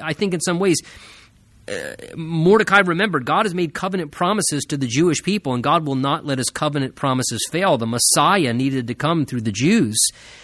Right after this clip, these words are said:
And perhaps Mordecai reflected on that. "Look, I don't know how God will do it," but he says relief and deliverance will somehow come. But then he says to him, "Yet who knows?"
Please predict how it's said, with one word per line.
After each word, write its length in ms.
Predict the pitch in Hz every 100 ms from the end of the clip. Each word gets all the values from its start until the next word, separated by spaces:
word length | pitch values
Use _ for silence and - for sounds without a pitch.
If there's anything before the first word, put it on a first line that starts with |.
| -
And 100 | 113
perhaps 280 | 143 160
Mordecai 460 | 139 151 208 - 139
reflected 580 | 127 120 170 220 - 135
on 140 | 120
that. 200 | 117 120
"Look, 220 | 156 - - - - - - _
I 160 | - 160
don't 180 | 185 156
know 480 | 160 160 147 - 131
how 240 | - 185
God 340 | 175 160 160 143
will 120 | 131
do 220 | 120 226
it," 100 | 175
but 120 | 139
he 80 | 135 131
says 240 | 147 127
relief 400 | 123 131 175 226
and 100 | 190
deliverance 540 | 147 135 208 170 131 -
will 140 | 143
somehow 520 | - 175 202 185 151
come. 500 | 131 190 233 120 113 123 - _ _ _
But 120 | 131
then 140 | 147 220
he 100 | 220 -
says 220 | 202 240 -
to 140 | 143 127
him, 200 | 120 127 - _
"Yet 480 | 131 139 208 160 - - -
who 300 | 233 254 262
knows?" 580 | 220 220 233 117 95